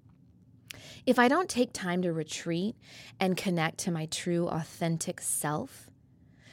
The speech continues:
I don't know where I'm going. I'm just lost. I'm a ping pong ball being hit one direction and then hit the next, right? Don't you feel that way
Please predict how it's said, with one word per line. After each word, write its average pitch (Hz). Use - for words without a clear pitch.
I 220
don't 269
know 226
where 170
I'm 156
going. -
I'm 247
just 226
lost. 160
I'm 202
a 185
ping 247
pong 233
ball 190
being 170
hit 180
one 214
direction 220
and 175
then 170
hit 185
the 175
next, -
right? 208
Don't 240
you 381
feel 170
that 214
way 226